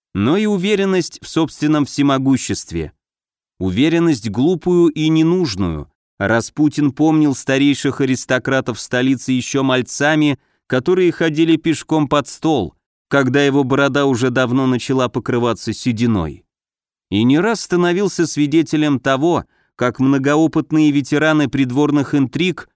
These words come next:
гибли только лишь потому, что недооценивали своих противников. Если его сиятельству угодно считать мальчишку Острогорского чем-то совершенно неважным,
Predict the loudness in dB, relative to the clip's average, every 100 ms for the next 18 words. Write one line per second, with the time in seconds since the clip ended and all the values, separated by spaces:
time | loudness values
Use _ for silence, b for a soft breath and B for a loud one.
0 | _ _ _ -6 -2 0 0 2 0 0
1 | 0 0 -2 -2 -2 0 0 0 -2 0
2 | 0 2 0 -2 -2 0 2 2 0 -2
3 | -2 -2 -2 -4 -4 -2 -2 0 -2 -4
4 | -8 -10 _ _ _ _ _ -4 -2 -2
5 | -2 -2 0 -2 0 0 0 -2 -6 -4
6 | 0 2 2 2 2 0 -2 -2 -2 -2
7 | -2 -2 -2 -4 -4 -2 -2 -2 -4 -2
8 | 0 -2 -4 -2 -2 -2 _ _ -4 0
9 | 0 -2 -4 -2 -4 -2 0 2 2 2
10 | 2 0 0 0 -2